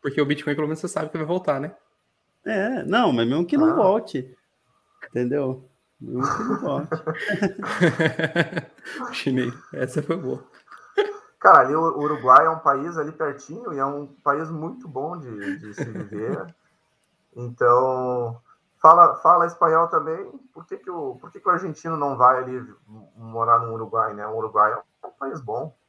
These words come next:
Speaker 3: pra, pra, até pra nós, ah, brasileiros morar. Por que que ele não, não vazaria ali pro, e vai, vai ficar esperando?
Speaker 1: É,
Speaker 3: É,
Speaker 1: pra
Speaker 3: é, eu,
Speaker 1: pra que que
Speaker 3: eu
Speaker 1: você vai sair da Argentina?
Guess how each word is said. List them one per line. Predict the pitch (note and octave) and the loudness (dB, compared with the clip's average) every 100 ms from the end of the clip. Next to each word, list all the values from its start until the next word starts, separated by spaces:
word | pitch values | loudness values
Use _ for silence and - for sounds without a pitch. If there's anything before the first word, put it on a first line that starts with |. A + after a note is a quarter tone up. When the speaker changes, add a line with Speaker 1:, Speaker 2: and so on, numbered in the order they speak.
| _ | _
Speaker 3:
pra, | G2+ F#2 F#2+ - _ _ - | -6 -6 -6 -14 _ _ -14
pra, | F#2 | -14
até | - G#2+ | -10 -6
pra | D3+ | -4
nós, | B2 A#2+ C3+ C3 - | -2 -2 -2 -8 -12
ah, | G2 F#2+ F#2 - | -10 -10 -12 -12
brasileiros | A2 A2 G2+ A#2+ C#3+ | -10 -10 -4 -4 -4
morar. | A2 G2 G#2+ - _ _ _ _ | -4 0 0 -2 _ _ _ _
Por | _ | _
que | - | -18
que | D#3+ | -10
ele | D#3 | -4
não, | C#3+ C3 B2+ | -2 -2 -4
não | B2 | 0
vazaria | A#2+ C3 B2+ A#2+ B2+ | 2 4 2 0 -6
ali | A#2+ | -8
pro, | A#2+ G#2+ G2+ G2 A2+ | -8 -6 -8 -12 -12
e | A2+ | -10
vai, | A2 A2+ - _ _ | 0 0 0 _ _
vai | A#2 | -4
ficar | - B2 | -2 -8
esperando? | - A#2 A2 D3 A3+ C3 - _ _ _ _ | -6 -4 2 0 0 -10 -18 _ _ _ _
Speaker 1:
É, | C#3+ - - | -18 -18 -10
Speaker 3:
É, | G2+ G#2 G#2 G2+ F#2+ | -8 -6 -6 -8 -8
Speaker 1:
pra | - | -10
Speaker 3:
é, | D3+ - _ _ _ _ _ _ _ _ _ _ - A2+ - | -10 -14 _ _ _ _ _ _ _ _ _ _ -10 -8 -6
eu, | B2+ - | -4 0
Speaker 1:
pra | - | 0
que | D3+ | 2
que | |
Speaker 3:
eu | C#3+ | 0
Speaker 1:
você | G3+ | 2
vai | G3+ | 0
sair | - F#3+ G3+ - _ _ _ _ | 0 -2 -4 -10 _ _ _ _
da | C3+ | -2
Argentina? | C#3+ C#3+ C#3+ G3 D#3+ A#2 | -2 -4 -4 -4 -4 -8